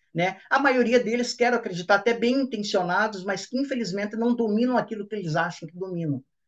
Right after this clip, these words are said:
né? Só o conhecimento esotérico,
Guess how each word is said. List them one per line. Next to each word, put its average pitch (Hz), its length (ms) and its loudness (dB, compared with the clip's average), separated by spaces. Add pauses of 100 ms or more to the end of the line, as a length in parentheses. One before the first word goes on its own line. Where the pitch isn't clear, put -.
(140)
né? 156 280 0 (180)
Só 254 420 4
o 254 60 -2
conhecimento 185 800 -4 (300)
esotérico, 156 800 2